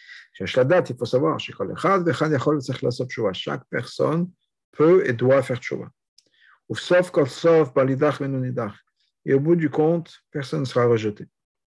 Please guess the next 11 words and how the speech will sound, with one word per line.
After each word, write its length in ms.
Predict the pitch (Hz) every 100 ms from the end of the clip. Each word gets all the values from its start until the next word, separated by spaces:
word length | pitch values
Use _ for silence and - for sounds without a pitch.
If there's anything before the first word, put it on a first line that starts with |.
| _ _ _ _ 139
On 60 |
va 840 | 131 - 175 170 - - 147 147 156
tous 180 | 190 -
faire 140 | -
tchouva. 260 | - 131 - _ _ _ _ _
T'as 120 | 165
raison 220 | 170 160 165
encore 240 | 165 165
plus 180 | 240 226
que 100 | 151
ça. 180 | -